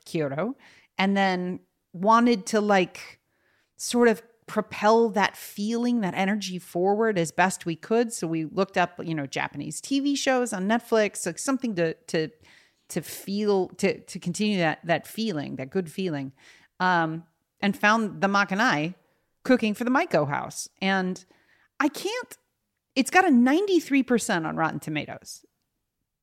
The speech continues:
I can't really recommend it to our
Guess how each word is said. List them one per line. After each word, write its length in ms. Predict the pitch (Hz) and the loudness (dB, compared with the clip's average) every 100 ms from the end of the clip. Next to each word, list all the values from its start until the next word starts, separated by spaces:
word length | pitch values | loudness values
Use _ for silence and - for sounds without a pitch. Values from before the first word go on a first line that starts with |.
| _ | _
I 80 | 233 | -2
can't 420 | 240 - 370 480 - | -2 -6 -6 -6 -6
really 360 | 247 294 285 | -2 0 2
recommend 640 | 233 233 226 214 196 196 185 | 2 2 2 0 0 0 -2
it 180 | 175 - | -4 -8
to 440 | - 180 165 151 - | -4 -2 -2 -4 0
our 520 | 160 165 160 156 156 | 2 2 2 -2 -6